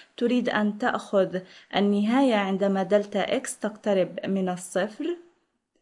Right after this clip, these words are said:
دلتا إكس تقترب من الصفر. عندما تقترب دلتا إكس من الصفر، نأخذ نهاية التغير في واي مقسوما على التغير في إكس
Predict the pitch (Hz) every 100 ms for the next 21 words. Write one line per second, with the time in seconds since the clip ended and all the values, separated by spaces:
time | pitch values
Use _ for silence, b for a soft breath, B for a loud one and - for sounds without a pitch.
0 | - 196 190 196 - 202 - 180 - 196
1 | 160 170 165 160 - 220 247 302 311 -
2 | _ _ _ _ _ _ _ _ _ _
3 | _ _ _ _ _ _ _ _ _ _
4 | _ _ _ _ - 220 240 247 220 220
5 | 214 - 226 214 175 202 208 185 240 240
6 | - 196 190 185 180 - - 247 247 269
7 | 262 294 - 226 233 233 - 214 - 208
8 | 202 - 208 214 214 214 202 202 202 202
9 | 196 214 196 175 160 - - 190 196 233
10 | 233 233 226 202 202 - - 233 214 190
11 | 185 175 208 185 - 185 175 208 202 180
12 | - 175 - 208 254 - - -